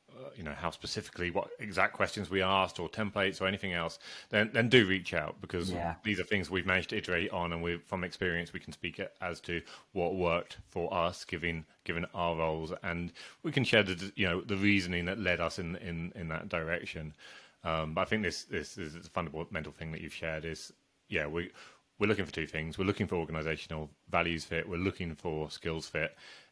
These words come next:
Speaker 1: And we're gonna basically just iterate on those two, and at each stage to try and make great use of everyone's time and be really, really fair. The example you shared where in the first five minutes you realise that they're not gonna be a good fit.
Speaker 2: Mm.
Speaker 1: Yes, it sucks for you. Yes, it sucks for the rest of the team because they now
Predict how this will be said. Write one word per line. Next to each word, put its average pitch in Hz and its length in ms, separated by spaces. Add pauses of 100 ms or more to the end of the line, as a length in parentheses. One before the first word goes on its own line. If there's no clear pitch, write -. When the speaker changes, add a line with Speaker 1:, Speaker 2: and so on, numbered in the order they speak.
Speaker 1:
And 95 200
we're 90 120
gonna 92 300
basically 95 480
just 80 240
iterate 85 400
on 85 220
those 82 340
two, 76 400 (500)
and 92 140
at - 100
each 95 220
stage 85 400
to - 80
try 87 140
and 80 100
make 85 160
great 87 300
use 85 340
of 92 60
everyone's 78 340
time 80 240
and 78 100
be 90 120
really, 80 640 (140)
really 80 200
fair. 80 480
The 107 180
example 90 340
you 82 140
shared 82 300
where 82 160 (180)
in 95 80
the 87 60
first 104 200
five 87 200
minutes 90 280
you 95 200
realise 90 240
that 85 240
they're 98 100
not 107 120
gonna 107 120
be 90 80
a - 20
good 98 120
fit. - 220 (380)
Speaker 2:
Mm. 90 220
Speaker 1:
Yes, 113 280
it 107 100
sucks - 240
for 85 80
you. 80 400
Yes, 113 240
it 113 100
sucks 113 220
for 98 60
the 92 80
rest 98 260
of 98 40
the 92 60
team 87 300
because 85 400
they 87 180
now 82 280